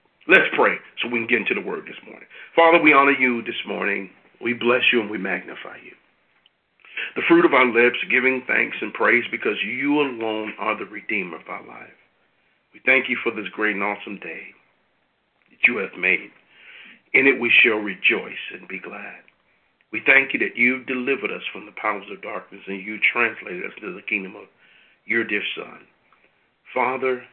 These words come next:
you transferred us. And that's what we're gonna talk about, the power of the transfer today. We thank you, Lord God, for that, and we bless you for it in Jesus'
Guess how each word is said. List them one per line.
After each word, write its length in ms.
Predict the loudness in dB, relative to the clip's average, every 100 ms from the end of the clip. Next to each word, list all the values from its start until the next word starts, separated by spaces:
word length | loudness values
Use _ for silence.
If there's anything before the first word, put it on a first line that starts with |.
| _
you 180 | -2 0 4 4 4
transferred 580 | 0 2 -2 -2 -10
us. 320 | -12 -16 -18 -16 -16 -16 _ _ _ _ _ _
And 80 | -6
that's 160 | -4 0
what 140 | 2
we're 80 | 4
gonna 100 | 2 2
talk 200 | 0 0
about, 220 | -8 -8 -8
the 160 | -6
power 380 | -4 -4 0 0
of 100 | 0
the 80 | 0 2
transfer 480 | 2 0 -2 -8 -12
today. 440 | -14 -14 -16 -16 -18 -18 -18 -18 _ _ _ _ _ _ -4
We 100 | -4 0
thank 280 | 2 2 0
you, 100 | -4
Lord 280 | -4 -6 0
God, 220 | 2 2 -2
for 140 | -8
that, 280 | -6 -10 -10
and 140 | -8
we 220 | -4 -4 -4
bless 260 | -2 0 2 0
you 160 | 0 -4 -16
for 220 | -16 -16
it 80 | -16 -16
in 60 | -6
Jesus' 400 | -4 -4 -8